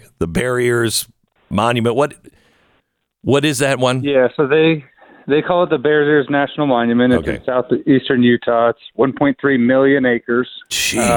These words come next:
Speaker 2: um, of land that they decided to designate as a national monument under the Antiquities Act.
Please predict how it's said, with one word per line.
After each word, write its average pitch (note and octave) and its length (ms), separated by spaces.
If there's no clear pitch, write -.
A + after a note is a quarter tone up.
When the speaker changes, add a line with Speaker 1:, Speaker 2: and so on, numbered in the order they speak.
Speaker 2:
um, B2+ 40
of A2 100
land B2+ 320
that A2 80
they B2 100
decided A#2 480
to A2+ 100
designate A#2 640
as B2 340
a B2 100
national B2 360
monument A2+ 580
under A2 180
the A2 120
Antiquities G2+ 480
Act. - 220